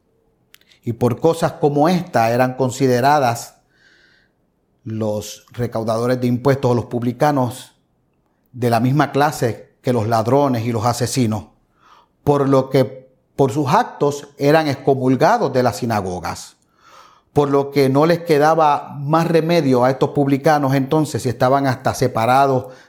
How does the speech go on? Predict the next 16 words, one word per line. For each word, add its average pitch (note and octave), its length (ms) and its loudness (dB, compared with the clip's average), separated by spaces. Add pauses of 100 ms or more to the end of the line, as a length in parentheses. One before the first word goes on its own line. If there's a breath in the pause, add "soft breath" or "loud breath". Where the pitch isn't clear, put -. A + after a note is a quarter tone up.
(120 loud breath)
de, A2 800 -6
de A#2 240 -6
la A2 160 -4
comunidad, A#2 840 -2 (300 soft breath)
estaban A#2+ 480 -2
odiados B2+ 340 2
por C3+ 140 2
la B2+ 80 2
gente, D#3+ 520 0
que C3+ 140 2
juntarse E3+ 1000 -2 (440)
entre A#2+ 600 2
ellos B2+ 300 2
mismos. F#2 680 -8 (520 soft breath)
Y F3+ 200 2
esos - 840 -2